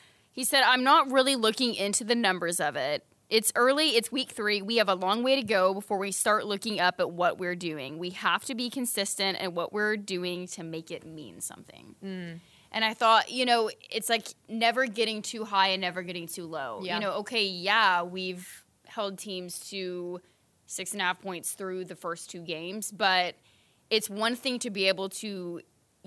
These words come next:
Speaker 1: gain that success, but it's quite another to be able to attain it.
Speaker 2: Yes.
Speaker 1: And so I think for him and the entire defense as a whole, it's about getting consistency and being able to do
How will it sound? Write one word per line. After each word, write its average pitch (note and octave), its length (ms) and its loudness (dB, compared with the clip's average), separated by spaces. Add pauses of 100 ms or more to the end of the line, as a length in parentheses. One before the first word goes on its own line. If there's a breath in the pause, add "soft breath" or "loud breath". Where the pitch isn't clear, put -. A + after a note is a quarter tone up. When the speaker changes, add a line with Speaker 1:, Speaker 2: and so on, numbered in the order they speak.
Speaker 1:
gain F#3+ 420 -2
that A3 260 0
success, A#3+ 500 -2
but G3+ 160 -2
it's G3 220 -2
quite A3 400 2
another F#3+ 320 -2
to F#3 120 -10
be F3 140 -4
able E3+ 180 -4
to E3+ 180 -10
attain D3 340 -12
it. - 280 -20
Speaker 2:
Yes. - 400 -12
Speaker 1:
And G#3 120 -4
so G#3 80 -2
I G#3 100 2
think A3+ 300 -8
for G#3+ 200 -4
him G#3+ 720 -4
and F#3+ 180 -2
the F#3+ 100 -2
entire F#3+ 360 -4
defense F#3 380 -10
as E3 100 -10
a F3 60 -8
whole, F#3 340 -6
it's F3+ 220 -4
about F3+ 340 -2
getting F#3 300 -2
consistency G3 720 -8
and F#3 140 -6
being F#3 160 -4
able F#3 220 -6
to - 100 -14
do F3+ 540 -8